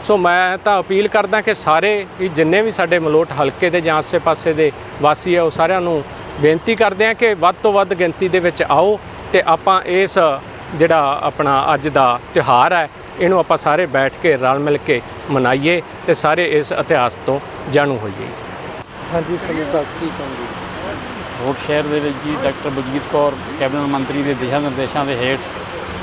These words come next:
Speaker 3: ਸ਼ਹੀਦ ਭਗਤ ਸਿੰਘ ਵੈਲਫੇਅਰ ਕਲੱਬ ਵੱਲੋਂ ਦੁਸਹਿਰੇ ਦਾ ਜਿਹੜਾ ਪਾਵਨ ਤਿਉਹਾਰ ਹੈ, ਉਹ ਅੱਜ ਮਨਾਇਆ ਜਾ ਰਿਹਾ ਹੈ, ਜਿਸ ਦੀਆਂ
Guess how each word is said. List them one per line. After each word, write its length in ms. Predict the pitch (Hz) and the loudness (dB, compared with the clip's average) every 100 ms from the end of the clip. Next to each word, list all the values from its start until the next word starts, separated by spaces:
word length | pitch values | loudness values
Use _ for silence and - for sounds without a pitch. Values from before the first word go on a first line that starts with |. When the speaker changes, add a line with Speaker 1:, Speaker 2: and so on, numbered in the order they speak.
| - - - - | -10 -12 -10 -8
Speaker 3:
ਸ਼ਹੀਦ 500 | 147 135 147 139 151 - - - - - - - - - 156 | -6 -2 -2 0 -2 -4 -10 -12 -12 -12 -12 -12 -12 -2 -2
ਭਗਤ 160 | 113 - | -2 -2
ਸਿੰਘ 300 | 156 147 139 143 | -2 -2 -2 -2
ਵੈਲਫੇਅਰ 380 | 131 123 151 | -2 0 -4
ਕਲੱਬ 240 | 143 143 131 127 | 0 0 0 0
ਵੱਲੋਂ 400 | 135 139 139 135 - - - | 0 0 -2 -4 -8 -12 -8
ਦੁਸਹਿਰੇ 380 | 131 127 127 139 | -6 -2 -2 0
ਦਾ 120 | 139 | 0
ਜਿਹੜਾ 180 | 139 135 | 0 -2
ਪਾਵਨ 320 | 123 123 131 | -2 -2 -4
ਤਿਉਹਾਰ 300 | 131 113 120 | -2 0 0
ਹੈ, 140 | 127 | 0
ਉਹ 140 | 127 123 | 0 -2
ਅੱਜ 60 | 120 | -4
ਮਨਾਇਆ 320 | 120 110 117 | -6 -4 -4
ਜਾ 180 | 117 123 | -2 -2
ਰਿਹਾ 180 | 127 135 | 0 -2
ਹੈ, 100 | 135 | -2
ਜਿਸ 100 | 123 113 | -6 -6
ਦੀਆਂ 140 | 127 | -6